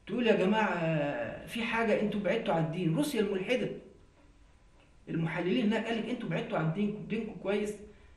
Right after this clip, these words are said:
آه، وأنتوا بعدتوا عن دينكم، وده سبب إيه كده، فابعتوا لنا إيه علماء الدين بتاعكم نتناقش معاهم في الموضوع ده."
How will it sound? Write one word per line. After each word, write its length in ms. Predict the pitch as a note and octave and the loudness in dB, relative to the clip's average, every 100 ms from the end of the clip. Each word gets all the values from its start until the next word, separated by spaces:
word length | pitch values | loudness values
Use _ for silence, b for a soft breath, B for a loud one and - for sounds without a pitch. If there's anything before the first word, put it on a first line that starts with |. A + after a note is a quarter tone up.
| b | b
آه، 100 | F3+ | 0
وأنتوا 240 | F#3+ B3 G3+ | 2 2 0
بعدتوا 260 | D#3+ - F3 | 0 2 0
عن 120 | F3 | 0
دينكم، 260 | A#3 - | -4 -4
وده 180 | A#3 C4 | 0 2
سبب 360 | - B3 A3+ F3+ | 4 2 2 0
إيه 320 | E3+ G3+ G3+ - - - - | 2 0 0 -8 -16 -20 -10
كده، 220 | - F3 - B B B - | 0 0 0 B B B 0
فابعتوا 480 | G3+ G#3+ G#3+ A#3 | 4 6 6 8
لنا 180 | E4 C#4 | 8 8
إيه 380 | A#3+ C4+ B3 - - - - - | 8 6 4 0 -10 -18 -12 0
علماء 420 | F3+ G3 A#3+ A#3+ | 6 8 6 4
الدين 240 | F3+ A3+ | 2 2
بتاعكم 480 | F3+ G#3+ G3 - G3+ - - - - - - - - - | 2 4 2 2 -4 -4 -12 -20 -20 -20 -20 -20 -14 -4
نتناقش 560 | F#3+ F#3+ A3+ A3 - | -2 0 0 0 -2
معاهم 240 | E3 G3+ E3 | 0 2 0
في 80 | |
الموضوع 360 | D#3+ D#3 D3+ C#3+ | 0 0 0 -2
ده." 120 | C3 | -6